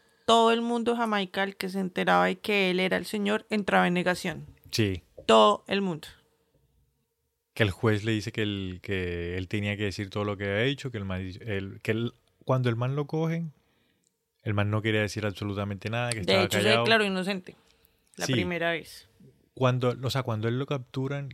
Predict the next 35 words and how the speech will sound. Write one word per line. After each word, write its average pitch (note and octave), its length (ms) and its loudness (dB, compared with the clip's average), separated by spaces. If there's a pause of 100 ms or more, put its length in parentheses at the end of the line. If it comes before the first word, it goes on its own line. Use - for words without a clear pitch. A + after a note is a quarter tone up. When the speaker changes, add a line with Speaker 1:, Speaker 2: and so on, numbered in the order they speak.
(100)
Speaker 2:
que C3 80 0
Speaker 1:
Ujú. A2 100 2
Speaker 2:
duraron G#2+ 400 0
treinta B2+ 580 -2
horas, B2 380 0
marica, A2 720 -6
haciéndole G#2+ 400 -4
preguntas G#2+ 480 -4
y G#2+ 80 -6
no G2 80 -6
sé F#2 140 -8
qué, G#2 200 -2
que G2+ 120 -8
el F#2+ 80 -4
man F#2 160 -4
no G2 60 -6
decía G2 220 -6
nada, G#2+ 180 -4
que G2+ 60 -6
el F#2+ 60 -8
man F#2+ 140 -6
estaba G2 260 -8
callado, G2 300 -6
que G2+ 60 -8
no F#2 100 -10
sé F#2 100 -14
qué. G#2 180 -10 (500)
Pero A2+ 120 -2
entonces G#2+ 280 -6
había A2+ 340 -2
un, A#2+ 180 -6
un B2+ 220 -6
policía B2+ 480 -4
en A#2+ 100 -6
particular A2 600 -4